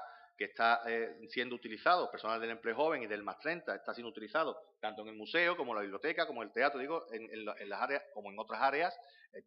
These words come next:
hay personal que está supliendo esa falta de personal la que, que impiden,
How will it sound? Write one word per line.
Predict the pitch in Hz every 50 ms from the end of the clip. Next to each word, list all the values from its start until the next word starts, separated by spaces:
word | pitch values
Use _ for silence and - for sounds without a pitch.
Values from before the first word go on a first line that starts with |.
| _ -
hay | 113 117
personal | - 127 - - 139 139 151 170 196 - - - - - _
que | -
está | 107 - - 127 123 -
supliendo | - 135 123 - 139 143 143 143 147 156 165 185 196 - - - _ _ _ - 117 - _ _ _ -
esa | 151 156 - 143
falta | 143 - 143 139 139 - 135
de | 135
personal | 135 - 131 - 139 135 143 156
la | 156 156
que, | - 131 -
que | - 120
impiden, | 113 113 - - 123 117 117 117 113